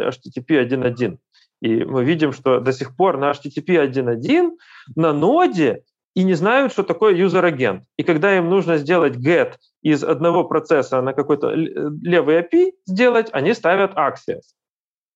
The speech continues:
Учитывая, что в ноде есть нормальная штука, которая называется, э, юзер-агент, и, и, и там есть, э, пул объектов, э, пул сокетов,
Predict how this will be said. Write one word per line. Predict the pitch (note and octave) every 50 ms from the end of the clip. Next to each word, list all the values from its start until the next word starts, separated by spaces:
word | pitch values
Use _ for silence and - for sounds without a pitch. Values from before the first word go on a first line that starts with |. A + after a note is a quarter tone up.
| _
Учитывая, | - E3 D#3 - A3+ A3 A3 F#3+ E3+ D#3 D#3 D3+ D3
что | D3+ - E3+ C#3+
в | C3
ноде | D3+ F#3+ C4+ F4+ F4+ B3 F3+ D#3
есть | C3 C3 E3+ F3+ F3 F3 -
нормальная | D3+ D3 D3 F3 F#3+ F3+ D#3+ D3+ D3+ C#3+ C#3 B2
штука, | B2 - - C4 D#4+ E4 D#4+ - D3+
которая | - C#3+ C#3 E3 D#3+ D#3+ D#3
называется, | D3 D3 C#3+ C3+ D#3 D3+ E3+ F3 E3+ E3 D3 C3+ - - C#3 B2+ B2 C3 - _ _ _ _ _ _ - C#3+
э, | C#3+ C#3 -
юзер-агент, | D3+ D3 G3 E3+ D3 D3+ C#3 C#3 C3+ C3+ C#3+ F#3+ A3+ F4 F#4 F#4 F#4 - _ _ _
и, | - D#3
и, | D3 - E3 D#3+ - _ _ -
и | D3 D3+
там | - F3+ F3 E3
есть, | D3 E3 F3 E3 E3+ - _ _ _ - _ _ _ _ -
э, | D3 D3 C#3+ D3 C#3+ C#3 C#3 C#3+ - _ _ _ _ _ _
пул | - A#3+ B3 A#3 G#3 F#3
объектов, | E3+ D#3+ D3 E3 F3+ F#3+ F3+ D#3+ - - - C3 A#2+ - - - _ _ _ _ -
э, | - - C3+ C3 C3 C3 B2+ B2+
пул | B2+ A3 G#3+ F3+ -
сокетов, | - F#3 D#3+ C#3+ - D3+ C3+ - G#2 G2